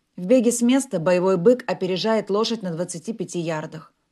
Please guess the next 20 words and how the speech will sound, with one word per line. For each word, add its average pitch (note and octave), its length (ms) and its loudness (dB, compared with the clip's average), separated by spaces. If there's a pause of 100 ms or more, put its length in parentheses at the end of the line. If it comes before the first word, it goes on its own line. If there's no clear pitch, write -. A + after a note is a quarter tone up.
(160)
Он A3 160 2
умеет A3 320 2
менять G#3+ 320 0
направление G3+ 560 2
почти F#3+ 400 -6
как A3 300 -6
кошка, E3 480 -8 (360)
во F#3 100 -2
всяком F#3 340 -4
случае A#3+ 440 0
намного G3 440 2
быстрее, G3 480 0
чем G3+ 220 -4
это F3+ 140 -4
делают F3 420 -2
пони F3+ 320 -2
для E3 260 -2
игры E3 180 -6
в - 100 -14
поло, A#3+ 420 -4